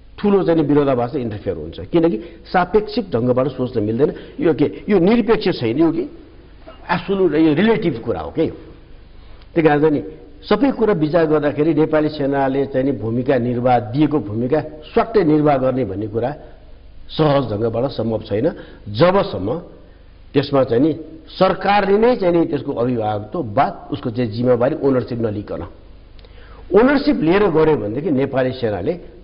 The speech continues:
हर किसिमको अवस्थालाई आजका दिनसम्म, अब धेरै बिग्रियो भनेदेखि धेरै damage गरेर नियन्त्रण गर्न सक्छ, अथवा चाहिँ त्यसलाई चाहिँ नि फेरि चाहिँ नि stabilize गर्न सक्छ। तर त्यसको चाहिँ नि जिम्मेवारी,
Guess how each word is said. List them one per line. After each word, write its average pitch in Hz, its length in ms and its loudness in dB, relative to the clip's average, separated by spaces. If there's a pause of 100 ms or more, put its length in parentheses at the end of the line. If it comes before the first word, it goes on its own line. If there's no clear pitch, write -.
(160)
हर 143 140 2
किसिमको 123 480 -4
अवस्थालाई 95 540 -6 (520)
आजका 143 380 2
दिनसम्म, 92 420 -4 (200)
अब 131 120 -4
धेरै 175 300 2
बिग्रियो 175 340 2
भनेदेखि 143 360 2 (360)
धेरै 208 220 4
damage 175 360 2
गरेर 92 340 -2 (1160)
नियन्त्रण 123 340 0
गर्न 95 260 -8
सक्छ, - 340 -18 (480)
अथवा 123 140 0
चाहिँ 127 200 0
त्यसलाई 127 260 2
चाहिँ 117 120 0
नि 147 80 0 (480)
फेरि 139 160 2
चाहिँ 107 180 -2
नि 151 80 -4 (480)
stabilize 123 440 2
गर्न 104 260 -4
सक्छ। - 360 -6 (640)
तर 175 140 4
त्यसको 269 720 0
चाहिँ 226 200 4
नि 226 100 4 (680)
जिम्मेवारी, 151 680 2